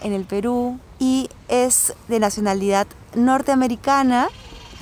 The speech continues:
aunque también peruano. Ya hace muchos años que emigró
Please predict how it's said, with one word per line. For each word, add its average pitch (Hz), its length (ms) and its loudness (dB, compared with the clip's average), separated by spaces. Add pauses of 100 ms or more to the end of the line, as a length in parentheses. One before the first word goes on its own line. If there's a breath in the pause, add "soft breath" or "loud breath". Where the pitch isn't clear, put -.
(100)
aunque 247 260 0
también 262 480 4
peruano. 196 760 2 (840 loud breath)
Ya 214 440 2 (380 loud breath)
hace 214 260 0
muchos 269 420 4
años 269 280 4
que 240 240 2
emigró 208 680 2